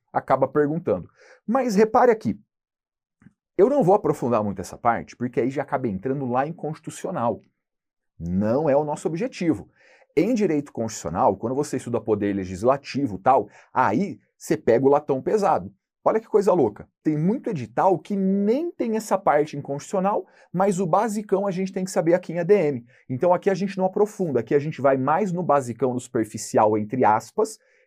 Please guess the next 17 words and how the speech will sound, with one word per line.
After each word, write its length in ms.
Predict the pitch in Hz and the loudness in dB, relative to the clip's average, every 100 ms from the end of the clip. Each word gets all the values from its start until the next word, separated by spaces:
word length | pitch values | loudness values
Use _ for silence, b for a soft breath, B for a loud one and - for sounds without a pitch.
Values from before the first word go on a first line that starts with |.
| _ | _
que 80 | |
é 60 | 208 | 2
o 40 | |
que 80 | 208 | 2
poderia 320 | - 185 185 | 0 -2 0
jogar 260 | 185 175 180 | 0 0 0
em 60 | 190 | 0
prova. 380 | 143 104 90 - _ _ | 2 4 2 -8 _ _
Os 220 | - 127 | -4 2
aprofundamentos 880 | 143 143 185 190 165 127 131 131 - _ | 2 2 -2 -4 -2 0 -2 -6 -18 _
seriam 280 | - - 131 | -4 0 0
em 100 | 147 | -2
const. 460 | 151 90 87 - - _ _ _ | -4 -4 -6 -16 -20 _ _ _
Combinado? 520 | - 160 196 214 220 _ _ _ _ | -4 2 2 2 -2 _ _ _ _
Combinado. 500 | 165 156 135 - - b b b | 0 0 -2 -6 -12 b b b
Então 200 | - 240 | 0 0
pode 400 | 254 165 175 170 | 4 4 4 0